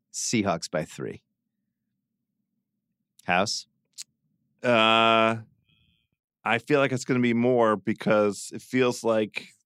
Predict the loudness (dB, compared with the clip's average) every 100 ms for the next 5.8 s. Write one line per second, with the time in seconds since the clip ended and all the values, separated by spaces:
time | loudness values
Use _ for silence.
0 | _ -4 -2 -2 -4 -2 -2 -2 -2 -4
1 | -2 0 0 0 -2 -2 0 -2 -2 -6
2 | -2 0 0 0 -4 -2 -2 -2 -4 -6
3 | -2 0 0 -4 -6 -4 -4 -2 0 2
4 | 2 2 0 -4 -4 -6 -6 _ _ 0
5 | 2 -2 -10 _ -14 -4 -4